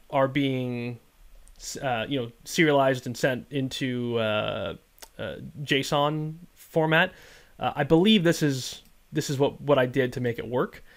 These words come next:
Uh, oops. Let me run it in debug mode. Uh, da, da, da, da. So let's have a look and see. So in our front end, uh, we're, yeah, we're gonna output the comment text, fine.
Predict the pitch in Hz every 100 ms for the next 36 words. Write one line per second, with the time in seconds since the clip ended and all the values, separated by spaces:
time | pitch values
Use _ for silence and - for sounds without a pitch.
0 | - - _ 127 123 123 190 208 - -
1 | - - _ - - - _ _ - -
2 | _ 143 190 175 170 165 139 151 143 123
3 | 117 104 170 - - - - _ _ -
4 | _ _ _ _ _ _ - _ - -
5 | - _ - 147 160 165 170 170 175 180
6 | 196 - 139 - 151 190 185 185 190 190
7 | 175 - 147 104 127 165 - - 165 170
8 | 147 147 151 135 127 - 151 147 143 143
9 | 139 - - - - 180 185 165 - 202
10 | 240 220 139 127 135 185 - - - -
11 | - - - - - _ - - - _
12 | - - 156 143 139 135 139 147 131 123
13 | 135 123 139 - - 127 113 - 180 170
14 | - - - 139 143 143 143